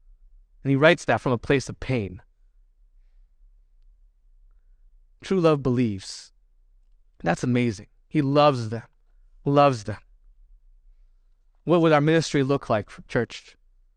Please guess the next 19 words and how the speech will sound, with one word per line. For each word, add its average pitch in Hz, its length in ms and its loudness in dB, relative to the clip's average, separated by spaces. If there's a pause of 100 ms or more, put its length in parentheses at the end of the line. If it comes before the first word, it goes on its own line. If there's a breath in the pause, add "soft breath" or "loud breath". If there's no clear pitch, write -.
if 131 180 -8
we 139 160 0
did 143 220 0
so 131 240 2
with 123 240 0
this - 300 -4
grace-empowered 139 1080 -2
godliness, 147 800 -2 (1200)
with 143 220 -4
the 156 180 -2
end 165 260 2
in 165 140 2
mind, 151 600 -2 (600)
with 156 180 -2
a, 156 120 2 (400)
a, 170 100 -2 (180)
a 156 120 -2
real 175 560 0
profound 170 760 0